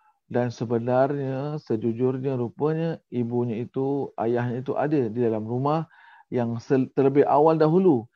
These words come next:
Ketika mana pintu diketuk, dipesan anaknya, "Buka pintu, cakap mak tak ada." Jadi ini dua contoh, hadirin rahimakumullah sekalian, yang kadang-kadang kita lakukan ianya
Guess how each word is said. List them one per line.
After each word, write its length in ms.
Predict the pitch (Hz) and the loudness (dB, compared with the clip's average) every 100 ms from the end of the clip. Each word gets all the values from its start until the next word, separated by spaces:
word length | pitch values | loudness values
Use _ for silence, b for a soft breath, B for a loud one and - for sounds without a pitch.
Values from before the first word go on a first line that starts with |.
| b b | b b
Ketika 320 | 113 120 127 | -6 -4 -2
mana 320 | 123 143 165 | 0 0 -2
pintu 320 | 143 135 135 | -2 -2 0
diketuk, 400 | 131 135 131 139 - | 0 -2 2 2 2
dipesan 320 | 135 127 143 | -4 -2 -2
anaknya, 400 | 117 123 107 117 | -2 -4 -6 -8
"Buka 240 | 110 - - | -8 -8 -8
pintu, 320 | 123 - 147 143 | -12 -4 -4 -4
cakap 240 | 127 - | -6 -8
mak 240 | 120 107 - | -8 -8 -8
tak 160 | 110 | -8
ada." 60 | 104 104 _ _ _ _ _ _ _ _ _ _ _ _ _ _ _ _ _ _ _ 120 | -10 -12 _ _ _ _ _ _ _ _ _ _ _ _ _ _ _ _ _ _ _ -4
Jadi 240 | 123 139 | -2 -2
ini 240 | 139 147 139 | -2 -2 0
dua 160 | 135 | 2
contoh, 400 | 131 117 107 131 | 0 -4 -6 -6
hadirin 320 | 127 123 123 | -6 -6 -6
rahimakumullah 480 | 123 120 - 113 123 | -8 -10 -12 -8 -8
sekalian, 320 | 131 127 135 | -6 -4 -2
yang 140 | 127 123 | -4 -6
kadang-kadang 560 | 123 120 123 120 131 135 | -6 -6 -6 -4 -4 -4
kita 240 | 120 123 | -6 -4
lakukan 560 | 113 - 143 143 151 151 | -4 -4 -4 -2 -2 4
ianya 560 | 156 175 175 196 208 | 6 6 4 2 -2